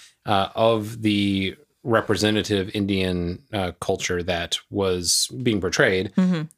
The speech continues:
Speaker 1: which is super useful. Like, I, I think it's like, yeah, you should probably cast people who have that, <laughs> that sort of history or, or at least,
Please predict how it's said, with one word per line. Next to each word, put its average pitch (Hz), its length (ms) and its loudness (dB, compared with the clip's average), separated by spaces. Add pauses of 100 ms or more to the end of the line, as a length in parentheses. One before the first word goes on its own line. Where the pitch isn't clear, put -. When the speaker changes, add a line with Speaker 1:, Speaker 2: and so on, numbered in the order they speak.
Speaker 1:
which 147 180 2
is 151 80 2
super 185 220 2
useful. 202 420 -2
Like, 110 300 -2
I, 123 100 2
I 113 40 0
think 117 260 2
it's 117 160 0
like, 113 200 0 (320)
yeah, 139 120 6
you 110 140 2
should 120 140 0
probably 120 260 2
cast 110 280 0
people 107 220 0
who 101 100 4
have 98 200 0
that, 98 240 0 (560)
<laughs> - 100 -20
that 104 260 2
sort 113 160 2
of 92 80 -2
history 110 380 2
or, 95 280 2
or 101 160 0
at 98 120 -4
least, 113 320 0